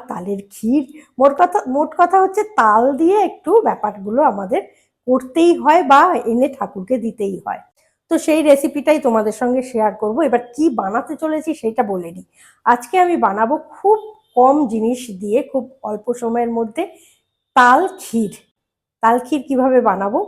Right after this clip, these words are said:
সেটা তোমাদের সঙ্গে শেয়ার করব, কিন্তু তার আগে একটু দেখিয়ে নিই আমি কি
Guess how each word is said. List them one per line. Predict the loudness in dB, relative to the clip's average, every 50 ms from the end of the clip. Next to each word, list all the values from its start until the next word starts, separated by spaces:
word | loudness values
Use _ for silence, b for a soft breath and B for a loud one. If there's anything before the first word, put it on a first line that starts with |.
| -8 -12
সেটা | -12 -12 -10 -10 -10 -8
তোমাদের | -8 -8 -8 -10 -10 -10
সঙ্গে | -8 -6 -6 -4 -2
শেয়ার | 0 0 0 0 -2
করব, | -2 -2 -2 -4 -6
কিন্তু | -6 -6 -6 -4 0 0
তার | 0 0 0
আগে | -2 -4 -6 -8
একটু | -10 _ -8 -6 -4 -6
দেখিয়ে | -6 -4 -4 -2 -2
নিই | -2 -4 -8 B B B B B B
আমি | -2 -2 -2
কি | 0 0 0